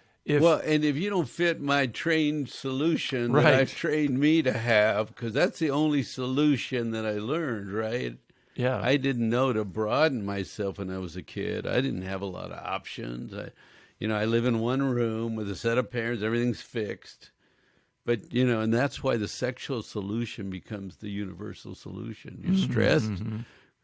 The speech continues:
Speaker 2: you get some sexual distraction. You're lonely, you're tired. <laughs> What's going wrong? <laughs> Sex,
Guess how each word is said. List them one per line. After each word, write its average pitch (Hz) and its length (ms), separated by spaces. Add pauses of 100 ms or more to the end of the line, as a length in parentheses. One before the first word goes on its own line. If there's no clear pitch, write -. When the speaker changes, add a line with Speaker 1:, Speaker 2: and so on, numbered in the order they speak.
Speaker 2:
you 95 140
get 117 200
some 123 160
sexual 123 460
distraction. 113 1000
You're 98 100
lonely, 113 520
you're 120 140
tired. 127 720 (420)
<laughs> - 260
What's 127 180
going 143 240
wrong? 147 420 (260)
<laughs> - 240
Sex, - 680